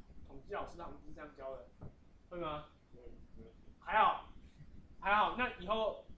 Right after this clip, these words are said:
Speaker 1: 以后那个人家问你要几个 sample 的时候，你就说少一点好了。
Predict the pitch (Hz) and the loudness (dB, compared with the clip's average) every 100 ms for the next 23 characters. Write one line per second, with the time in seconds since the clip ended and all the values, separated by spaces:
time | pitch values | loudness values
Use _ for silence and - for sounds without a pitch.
0 | - - 180 214 202 185 170 165 156 156 | -16 -6 0 2 2 -2 0 0 0 -4
1 | - - - - - - 175 196 220 185 | -8 -12 -8 -8 -8 -6 0 2 2 2
2 | 185 196 151 147 170 196 190 151 170 165 | 0 -2 -6 -6 -6 -4 -4 -4 -4 -8
3 | 175 196 - - - - - 123 | -8 -8 -8 -6 -6 -6 -8 -12